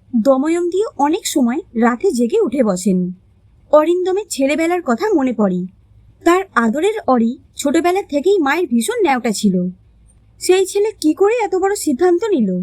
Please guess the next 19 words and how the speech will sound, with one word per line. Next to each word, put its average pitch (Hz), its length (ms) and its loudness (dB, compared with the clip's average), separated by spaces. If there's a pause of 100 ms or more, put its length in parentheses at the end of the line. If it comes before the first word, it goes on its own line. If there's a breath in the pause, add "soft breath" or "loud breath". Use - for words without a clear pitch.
(160)
বাবা 240 300 2
মাকে 330 220 -2
না 247 200 2
জানিয়ে? 311 320 0 (1200)
অরিন্দম 392 460 2
যখন 427 280 -2
বছরে 294 300 -2 (100)
একবার 262 320 0
করে 453 220 0
আসে 262 340 -2 (180)
দুই 269 260 0
কি 339 140 2
চার 240 260 0
দিনের 285 260 -2
জন্যে, 311 340 0 (720)
তখন 359 360 2
দময়ন্তী 339 500 0
বহুবার 339 580 -2
ভেবেছেন 240 480 0